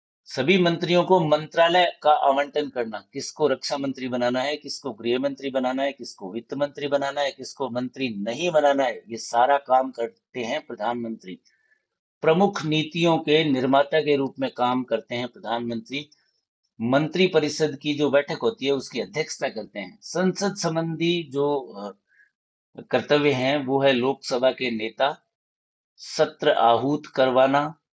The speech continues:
अवसान करवाना, सदन विघटन का परामर्श। वास्तव में ये काम तो करते हैं राष्ट्रपति, लेकिन ये जो सलाह देने का काम करते हैं, वो प्रधानमंत्री ही करते हैं।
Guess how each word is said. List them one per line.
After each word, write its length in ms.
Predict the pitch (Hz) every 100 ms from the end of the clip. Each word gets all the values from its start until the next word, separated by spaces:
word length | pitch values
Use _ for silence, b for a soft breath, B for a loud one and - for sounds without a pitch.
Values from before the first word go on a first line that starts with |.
| _
अवसान 560 | 117 117 - 117 135 147
करवाना, 440 | 143 131 135 139
सदन 400 | 135 120 113 143
विघटन 380 | 135 131 - 135
का 140 | 139 135
परामर्श। 500 | 127 123 123 113 113
वास्तव 520 | 104 135 156 - 180
में 160 | 180 175
ये 140 | 170
काम 320 | 160 147 151
तो 100 | 151
करते 300 | 151 139 120
हैं 120 | 160 156
राष्ट्रपति, 760 | 131 151 - 127 107 90 78 _ _ _ _ -
लेकिन 340 | 127 139 147
ये 160 | 143 139
जो 140 | 139
सलाह 420 | - 139 135 160
देने 280 | 147 139 135
का 140 | 131 127
काम 280 | 117 120
करते 300 | 113 110 -
हैं, 100 | 127
वो 160 | 139 127
प्रधानमंत्री 640 | - 101 117 117 113 110 110
ही 80 |
करते 300 | 101 92 -
हैं। 240 | 120 143